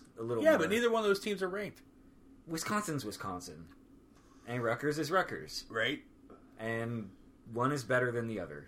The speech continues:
Speaker 2: And they're both,
Speaker 1: I've
Speaker 2: and
Speaker 1: won,
Speaker 2: both
Speaker 1: I've seen
Speaker 2: teams are
Speaker 1: one,
Speaker 2: Big Ten,
Speaker 1: I've
Speaker 2: so.
Speaker 1: seen one go to the Final Four, and I've not seen the other play a single game <laughs> since they left the Big East. <laughs> So,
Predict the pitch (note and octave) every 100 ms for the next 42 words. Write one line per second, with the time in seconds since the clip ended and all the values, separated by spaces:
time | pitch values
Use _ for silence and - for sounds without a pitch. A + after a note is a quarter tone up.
0 | - A#2+ A#2 A2 B2+ C3 A#2 A#2+ A#2 D3
1 | D#3 C3 F3 F3 F#3 E3+ E3+ E3 F3 G3+
2 | G3 C#3 D#3+ G3+ G3 F3 D#3 D#3+ D#3 D3
3 | D3+ C#3+ D3 C3+ D3 C3+ B2 B2 B2 A#2
4 | A2 G#2+ G#2+ - - G#2 - - - A#2+
5 | A#2+ - - A#2 A2+ A2 A2 - A2 G#2
6 | A2+ G#2 G2 G#2+ G2+ A#2+ - - B2 A2
7 | - G#2+ G#2+ F#2+ F#2+ - - - - -
8 | D#4 D4 - - G#3 C#3+ - D3+